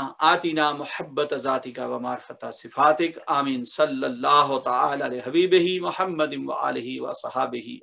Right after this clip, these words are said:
अजमईन। सुबहान रब्बिका रब्बिल इज्जति अम्मा यसिफून व सलामुन अलल मुरसलीन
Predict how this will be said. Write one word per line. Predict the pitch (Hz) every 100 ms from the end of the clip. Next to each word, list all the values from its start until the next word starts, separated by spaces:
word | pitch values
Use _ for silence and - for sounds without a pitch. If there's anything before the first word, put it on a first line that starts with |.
| 127
अजमईन। | 123 120 117 135 139 - _ _ _
सुबहान | - 123 135 165 170
रब्बिका | 165 165 160 160
रब्बिल | 143 143 135 -
इज्जति | 135 123 127 127
अम्मा | 120 117 120
यसिफून | 120 117 - - 139 151 147
व |
सलामुन | 147 - 135 139 156 151
अलल | 135 127 120
मुरसलीन | 117 - 123 123 123